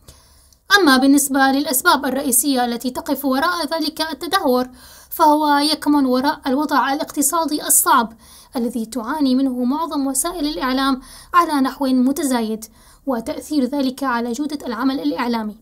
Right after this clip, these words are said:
كما أن هناك ضغوط اقتصادية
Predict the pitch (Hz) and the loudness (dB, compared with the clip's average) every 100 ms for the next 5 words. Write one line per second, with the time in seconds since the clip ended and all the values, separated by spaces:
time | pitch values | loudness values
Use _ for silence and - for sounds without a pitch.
0 | _ - - _ _ _ _ - 349 330 | _ -20 -20 _ _ _ _ -2 0 0
1 | 320 285 330 440 262 269 320 330 - 285 | 2 2 4 0 2 0 0 -4 -6 -4
2 | 285 302 339 330 233 | -2 -2 -4 -4 -4